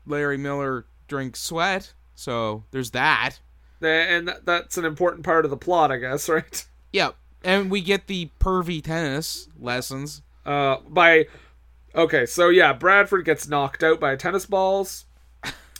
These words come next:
Speaker 2: He, he leaves him laying in the sun till he gets help. But, of course, Carrot Top gets distracted by the beauty of, "Ladies and gentlemen,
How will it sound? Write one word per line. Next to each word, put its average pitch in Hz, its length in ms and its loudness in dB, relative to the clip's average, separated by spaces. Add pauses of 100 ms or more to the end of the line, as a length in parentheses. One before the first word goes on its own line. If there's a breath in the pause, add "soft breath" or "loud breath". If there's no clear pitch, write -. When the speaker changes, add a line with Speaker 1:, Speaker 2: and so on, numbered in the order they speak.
Speaker 2:
He, 165 280 -2
he 185 220 -4
leaves 214 260 0
him 202 100 -2
laying 180 260 2
in 170 60 -2
the 160 120 -4
sun 165 320 -2
till 170 100 0
he 147 100 2
gets 147 220 -4
help. 165 320 0 (640 soft breath)
But, 139 200 2
of 139 60 -4
course, 165 220 -2
Carrot 160 300 0
Top 151 200 -2
gets 139 220 -6
distracted 151 540 -2
by 143 100 0
the 139 100 0
beauty 175 360 0
of, 147 240 2
"Ladies 180 260 0
and 185 100 -10
gentlemen, 175 440 2